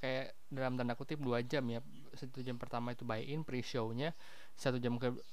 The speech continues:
ke berikutnya tuh yang di T V itu ada si, siapa namanya? Si opening-nya si Empang lawan Matt Sydal. Eh, gue sih sebenarnya kalau lihat match si Empang ya, g-, eh, kelihatan banget dia udah tujuh tahun belum,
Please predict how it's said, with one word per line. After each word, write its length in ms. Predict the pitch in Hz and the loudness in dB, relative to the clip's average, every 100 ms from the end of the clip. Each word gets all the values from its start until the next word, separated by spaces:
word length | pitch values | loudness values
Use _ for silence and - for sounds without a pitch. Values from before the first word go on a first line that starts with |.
| - | -6
ke 400 | - 127 123 123 | 0 2 2 0
berikutnya 400 | 123 123 123 131 | 0 -2 0 -2
tuh 160 | 139 151 | 0 0
yang 80 | 131 | 2
di 160 | 123 | 0
T 240 | - 120 110 | 0 -2 0
V 240 | 160 165 - - - - - - - - - | -2 -2 -6 -8 -8 -8 -8 -8 -6 -6 0
itu 380 | 139 - - 170 151 | 2 0 2 4 4
ada 200 | 139 139 | 4 0
si, 560 | - 143 139 139 139 | 0 0 2 2 2
siapa 320 | 139 139 165 | 0 0 0
namanya? 320 | 170 160 175 190 - - | -2 -2 -4 -6 -6 -6
Si 480 | - 139 139 135 139 147 143 | -6 -4 -4 -4 -6 -4 -4
opening-nya 560 | 135 139 143 160 156 | -2 0 2 2 0
si 160 | 156 147 | 0 0
Empang 240 | 131 127 | 0 0
lawan 200 | 131 131 | 0 0
Matt 200 | 131 127 | 0 -2
Sydal. 400 | - 113 117 143 160 - - - - - - - | -2 -2 2 2 2 -4 -6 -6 -6 -6 -6 -4
Eh, 520 | 135 131 135 135 135 - | -2 0 0 -2 -2 -4
gue 380 | - 143 123 | -6 -2 0
sih 140 | 160 208 | 0 2
sebenarnya 320 | 147 127 175 | 2 2 2
kalau 240 | - 135 | 2 4
lihat 120 | 131 - - - | 4 2 -4 -4
match 200 | 135 - | -4 -4
si 60 | 113 | -4
Empang 400 | 120 120 143 180 | -2 -2 -2 -2
ya, 40 | 226 - - - - - - - - - - - 175 | -4 -6 -6 -6 -6 -6 -6 -6 -6 -6 -6 -6 -4
g-, 240 | 156 165 | -4 -2
eh, 460 | 180 170 170 170 165 - | 2 2 4 4 2 2
kelihatan 400 | 175 165 165 151 | 4 4 4 4
banget 200 | 160 - | 2 2
dia 100 | 190 175 | 2 2
udah 80 | |
tujuh 200 | - 143 147 | 0 -2 2
tahun 240 | 135 151 | 4 4
belum, 400 | 139 131 131 127 | 2 2 2 0